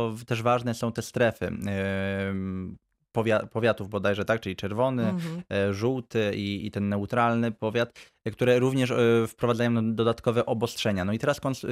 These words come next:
Speaker 1: i teraz pytanie, czy osoby, które mają zaplanowane wesele w tym terminie, mogą zrezygnować?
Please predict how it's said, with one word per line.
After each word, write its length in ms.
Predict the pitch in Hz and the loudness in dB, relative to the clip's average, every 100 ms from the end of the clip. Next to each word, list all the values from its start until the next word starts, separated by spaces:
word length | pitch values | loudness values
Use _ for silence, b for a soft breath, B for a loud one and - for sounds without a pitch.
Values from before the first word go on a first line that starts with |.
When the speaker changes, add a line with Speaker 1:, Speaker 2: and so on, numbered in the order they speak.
| 120 | -2
Speaker 1:
i 60 | |
teraz 200 | 117 135 | -2 -4
pytanie, 440 | - 120 120 113 113 | -4 -2 0 0 -2
czy 160 | 120 | -2
osoby, 300 | 104 - 127 | -2 -2 -4
które 240 | 120 120 117 | -4 0 2
mają 300 | 117 117 113 B _ | 2 2 -2 B _
zaplanowane 560 | 113 - 120 117 117 | 0 2 2 2 2
wesele 280 | 113 110 120 | 0 0 0
w 60 | 113 | 0
tym 180 | 117 107 | -2 0
terminie, 400 | 113 110 113 123 | 0 0 2 2
mogą 400 | 120 120 117 113 | 2 2 0 0
zrezygnować? 840 | 107 110 113 113 113 104 117 - | 0 -2 0 2 2 2 0 -2